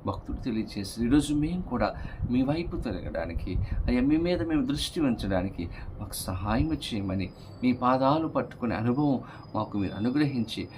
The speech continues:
ప్రతి ఒక్కరిని నీ కృపలో భద్రపరచమని. ఈరోజు దేనికోసం అయితే ప్రార్థన చేస్తున్నారు, వారి జీవితంలో అద్భుతమైన కార్యాలు జరిగించమని, సమాధానం, సంతోషం దయచేయమని యేసు నామమున అడిగి వేడుకొనుచు ఉన్నాము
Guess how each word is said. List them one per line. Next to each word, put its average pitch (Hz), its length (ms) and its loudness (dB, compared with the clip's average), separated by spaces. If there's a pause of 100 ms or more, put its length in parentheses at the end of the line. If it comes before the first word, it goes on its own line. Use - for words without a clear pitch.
(180)
ప్రతి 110 240 -2
ఒక్కరిని 175 500 -2
నీ 143 80 4
కృపలో 92 320 -6
భద్రపరచమని. 90 880 -6
ఈరోజు 127 320 -4 (400)
దేనికోసం 147 840 2
అయితే 180 160 -4
ప్రార్థన 92 580 -2
చేస్తున్నారు, 92 520 -2
వారి 120 160 4
జీవితంలో 92 520 -4 (540)
అద్భుతమైన 123 680 2
కార్యాలు 101 680 -4
జరిగించమని, 107 760 -2 (400)
సమాధానం, 104 680 0
సంతోషం 95 680 -6
దయచేయమని 82 680 -8
యేసు 147 280 0
నామమున 95 580 -4 (500)
అడిగి 175 240 2
వేడుకొనుచు 92 680 -2
ఉన్నాము 104 540 -4